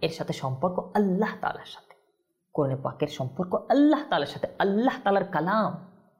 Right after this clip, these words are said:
চিন্তা করে দেখুন, আল্লাহ তাআলার কালাম, যে কালামের সাথে, যে বাক্যর সাথে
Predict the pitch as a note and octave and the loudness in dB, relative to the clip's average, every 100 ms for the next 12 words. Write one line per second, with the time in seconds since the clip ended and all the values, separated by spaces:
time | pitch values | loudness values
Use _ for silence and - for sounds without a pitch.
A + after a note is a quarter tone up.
0 | _ _ - D#3+ - C#3+ C3 C3+ - - | _ _ -4 -2 0 0 -2 -8 -12 -16
1 | - _ _ _ _ _ _ _ _ _ | -20 _ _ _ _ _ _ _ _ _
2 | - C#3+ D3+ G3 - E3+ D3+ - B2 C3 | 0 4 4 4 2 2 2 0 0 2
3 | D3+ G#3 C4 C4+ - D#3+ A3 A3 - D3+ | 4 4 0 -4 -8 0 2 2 0 0
4 | E3+ B3+ C4+ - D3+ C3 C#3+ D3 F3+ G#3+ | 2 2 0 0 -2 -2 2 4 4 0
5 | - - - - A3 A#3+ - D3+ - - | -6 -20 -10 0 2 2 2 -2 -4 -8
6 | - B3 - D#3 - | 0 0 2 -2 2